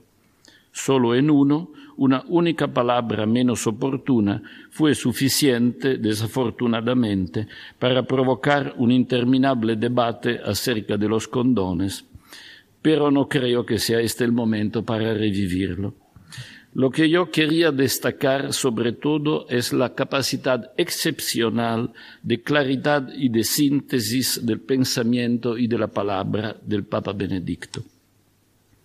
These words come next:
Pero hay otros aspectos de la capacidad comunicativa del Papa Benedicto que merece la pena recordar.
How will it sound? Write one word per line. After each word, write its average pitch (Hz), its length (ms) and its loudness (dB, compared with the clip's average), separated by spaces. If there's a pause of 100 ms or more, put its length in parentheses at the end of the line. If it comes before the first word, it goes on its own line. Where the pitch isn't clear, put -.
(600)
Pero 214 260 2
hay 165 140 4
otros 170 380 0
aspectos 147 580 -2
de 131 100 2
la 127 80 2
capacidad 123 640 -2
comunicativa 131 880 2
del 113 200 -2
Papa 131 240 0
Benedicto 127 720 0
que 117 120 -2
merece 123 440 0
la 113 100 -2
pena 113 360 -2
recordar. 98 1040 -4